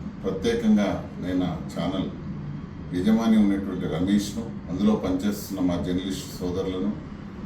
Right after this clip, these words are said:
నేను మనస్ఫూర్తిగా అభినందనలు తెలియజేస్తూ, ఇదే రకంగా ప్రయాణాన్ని సాగించాలని, భవిష్యత్తులో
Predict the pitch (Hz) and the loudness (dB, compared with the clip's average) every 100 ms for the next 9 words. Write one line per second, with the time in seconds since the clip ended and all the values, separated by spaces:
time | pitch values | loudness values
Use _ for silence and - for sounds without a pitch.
0 | - - - - 92 92 90 104 - 110 | -10 -8 -10 -4 0 2 4 2 2 0
1 | 101 104 98 82 - - - 85 90 101 | 0 2 0 0 -2 -6 -6 -4 0 2
2 | 98 92 90 85 90 101 - - 90 - | 2 0 -2 -2 -2 -2 -4 -6 -8 -8
3 | - - - - - - - - - 127 | -10 -8 -8 -8 -8 -10 -8 -4 2 4
4 | 131 110 113 113 107 90 - - - - | 4 2 0 2 2 2 -4 -8 -10 -6
5 | 98 95 101 104 98 98 90 87 90 104 | -2 4 6 6 4 0 -2 -2 -4 -4
6 | 95 98 101 - 87 92 - - 95 | -4 -4 -6 -6 -6 -4 -2 -2 -2